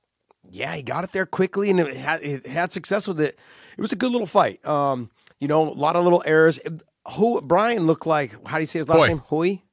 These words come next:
Speaker 2: Yeah, Hoy
Speaker 1: Hoy.
Speaker 2: boy.
Speaker 1: He reminded me. He reminded me of, of the fighting style, which he reminded me of a little bit like a Nick and Nate Diaz.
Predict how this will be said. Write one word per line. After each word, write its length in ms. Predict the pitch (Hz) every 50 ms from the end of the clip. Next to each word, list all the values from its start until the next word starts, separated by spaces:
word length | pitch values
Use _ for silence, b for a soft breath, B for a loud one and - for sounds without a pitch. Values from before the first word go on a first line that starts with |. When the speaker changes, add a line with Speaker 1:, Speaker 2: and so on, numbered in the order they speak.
| _ _ _ _ _ _ _ _ _
Speaker 2:
Yeah, 80 | - 117
Hoy 220 | - - 170 180
Speaker 1:
Hoy. 100 | 165 160
Speaker 2:
boy. 200 | 135 117 101 85 B B B B B B B B
Speaker 1:
He 280 | - - 202 226 254 247
reminded 480 | 240 240 233 208 190 196 214 220 214
me. 160 | 202 190 175 147
He 100 | 147 196
reminded 400 | 220 233 226 214 214 226 233 233
me 140 | 220 208 196
of, 120 | 185 - - -
of 100 | 151 143
the 80 | 143 165
fighting 420 | - - 170 160 180 208 247 240
style, 380 | - - - 170 175 185 180 151
which 200 | 151 175 - -
he 100 | 185 180
reminded 320 | 175 165 147 143 151 170
me 100 | 180 190
of 180 | 202 226 208 B B B B B
a 80 | B 147
little 280 | 139 143 185 240 269 240
bit 140 | 262 247
like 220 | 185 180 180 180 -
a 60 | 180
Nick 320 | 165 156 156 160 170 170 -
and 120 | 165 151 147
Nate 240 | 151 156 147 131
Diaz. 460 | 123 131 139 131 113 90 85 - -